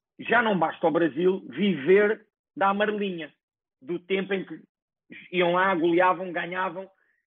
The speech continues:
e eram campeões. Eu tenho consciência que o futsal brasileiro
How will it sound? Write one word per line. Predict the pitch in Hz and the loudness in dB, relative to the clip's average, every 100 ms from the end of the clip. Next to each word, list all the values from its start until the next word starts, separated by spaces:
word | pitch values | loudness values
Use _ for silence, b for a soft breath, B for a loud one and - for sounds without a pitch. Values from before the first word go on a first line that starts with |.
| _ | _
e | - | -4
eram | 190 196 | -2 -2
campeões. | 196 165 175 139 104 - _ _ _ - | -4 -2 -4 -4 -10 -20 _ _ _ -12
Eu | 233 233 | -8 -6
tenho | - 185 | -4 -4
consciência | - 185 - 202 190 135 - _ _ _ | -4 -8 -4 -6 -6 -10 -14 _ _ _
que | - | -12
o | - | -8
futsal | 202 196 - 170 | -6 -4 -4 -2
brasileiro | 151 147 147 170 165 | -2 -2 0 2 2